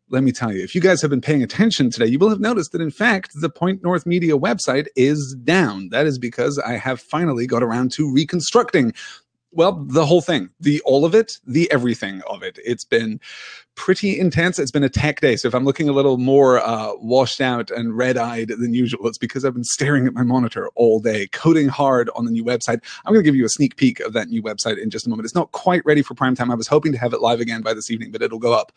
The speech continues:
first thing tomorrow morning instead, I guess. A couple more bugs to be squished, a couple more things to be put in place. But the good news is that this revision to the website will give me a little more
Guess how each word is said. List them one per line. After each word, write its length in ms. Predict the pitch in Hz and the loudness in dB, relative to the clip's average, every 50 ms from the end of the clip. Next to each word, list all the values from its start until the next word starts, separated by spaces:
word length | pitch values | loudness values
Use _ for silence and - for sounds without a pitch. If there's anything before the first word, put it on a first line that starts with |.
| - - - - - - _ | -20 -20 -20 -20 -20 -20 _
first 260 | _ - 135 120 - | _ 2 2 2 2
thing 100 | - 113 | 2 -2
tomorrow 260 | 101 - 110 104 101 101 | -2 0 -2 -2 -2 -2
morning 360 | 104 104 95 98 101 95 92 - | -6 -6 -6 -8 -10 -12 -12 -12
instead, 360 | 107 101 - - 113 101 98 | -8 -8 -4 -4 -4 -4 -4
I 120 | 92 85 101 | -6 -6 -6
guess. 180 | 95 92 - | -8 -8 -8
A 60 | - | -8
couple 320 | - - - 135 - 143 135 | -8 -4 -4 -2 2 4 4
more 240 | 127 127 123 120 - | 6 8 8 6 6
bugs 280 | 151 127 123 120 - - | 4 2 0 0 -2 -6
to 100 | - 120 | -10 -10
be 100 | 113 107 | -10 -10
squished, 320 | - - 117 104 - - | -4 -2 -2 -2 0 -4
a 60 | 110 | -8
couple 200 | - - 104 117 | -8 -6 -6 -6
more 120 | 113 107 104 | -6 -6 -6
things 340 | - _ 123 113 110 - | -6 _ -4 -4 -4 -4
to 80 | - 113 | -6 -8
be 100 | 113 113 | -8 -8
put 280 | - - - 147 - _ | -6 -2 -2 -2 -2 _
in 200 | - 135 113 107 | -2 0 0 0
place. 320 | - - 185 180 143 123 - | 0 2 4 4 4 4 2
But 400 | - _ 226 233 185 175 - - - - - - - - _ | 2 _ 4 4 6 4 0 -2 -8 -14 -16 -16 -18 -4 _
the 100 | 165 143 | 0 4
good 160 | - 233 220 | 6 6 8
news 220 | 226 185 151 120 | 8 8 8 8
is 320 | 135 127 127 120 120 123 127 | 6 4 4 2 -2 -8 -2
that 140 | 123 139 139 | -2 -2 0
this 160 | 139 127 - | -2 -4 -4
revision 280 | 139 123 143 143 143 139 | -2 -2 -2 -2 -2 -4
to 80 | - 123 | -4 -4
the 80 | 135 | -2
website 400 | 120 135 131 - - 135 120 - | 0 0 0 -2 -4 -6 -6 -6
will 60 | 135 | -4
give 140 | 120 147 135 | -4 -2 -2
me 140 | 139 139 135 | 0 -2 -2
a 80 | - 131 | 0 0
little 180 | 127 131 135 | -2 0 0
more 240 | 131 127 123 117 113 | 0 0 0 0 -2